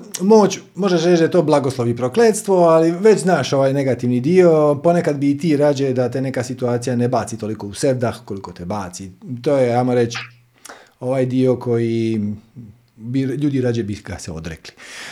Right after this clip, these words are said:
Ali i definitivno je super moć, i to baš ono super moć ko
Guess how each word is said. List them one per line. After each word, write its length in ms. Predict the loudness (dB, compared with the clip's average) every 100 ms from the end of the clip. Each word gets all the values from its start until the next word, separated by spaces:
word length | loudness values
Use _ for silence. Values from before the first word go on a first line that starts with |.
| -16 -10
Ali 540 | -4 0 0 2 2 0 -6 -14 -12
i 120 | -10
definitivno 720 | 0 2 2 0 -4 -2 -2 -2
je 180 | -4
super 400 | -4 -8 -8 -12
moć, 560 | -10 -10 -10 -12 -16 -16
i 100 | -14
to 140 | -10
baš 240 | -8 -6 -4
ono 200 | -4 -4
super 320 | -6 -6 -4
moć 280 | -4 -6 -8
ko 460 | -6 -4 -4 -8